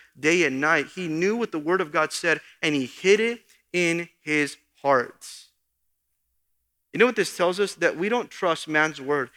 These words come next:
but we can trust every single day God's word.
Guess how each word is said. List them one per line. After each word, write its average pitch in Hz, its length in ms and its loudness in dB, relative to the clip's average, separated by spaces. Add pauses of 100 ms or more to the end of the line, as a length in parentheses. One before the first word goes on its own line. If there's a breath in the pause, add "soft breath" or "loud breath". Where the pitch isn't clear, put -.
(160 soft breath)
but 147 100 0
we 139 140 -4
can 160 240 -4
trust 143 400 -6
every 156 240 -2
single 147 300 -6
day 127 180 -4
God's 127 320 -8
word. 123 360 -14